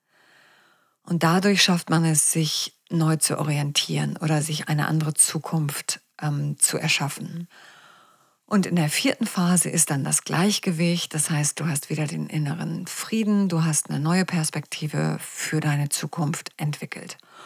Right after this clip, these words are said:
Und einige kommen erst in die vierte Phase, wenn sie jemand anderen kennengelernt haben. Und nochmal, wie lange diese Phasen andauern, das ist sehr individuell.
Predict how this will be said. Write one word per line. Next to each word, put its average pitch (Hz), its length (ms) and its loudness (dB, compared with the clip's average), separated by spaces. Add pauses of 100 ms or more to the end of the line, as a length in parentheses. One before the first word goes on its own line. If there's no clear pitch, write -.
(360)
Und 170 260 0
einige 208 380 6
kommen 156 400 2 (100)
erst 202 680 2
in 170 260 4
die 156 240 2
vierte - 640 -2
Phase, 165 760 2 (480)
wenn 185 280 6
sie 185 120 2
jemand 170 400 2
anderen 143 400 0
kennengelernt - 680 -6
haben. 175 340 -10 (760)
Und 170 100 4
nochmal, 226 580 6
wie 170 160 0
lange 196 300 6
diese 214 240 2
Phasen 190 360 2
andauern, 180 540 4
das 175 220 0
ist - 420 2
sehr 170 380 4
individuell. 151 720 0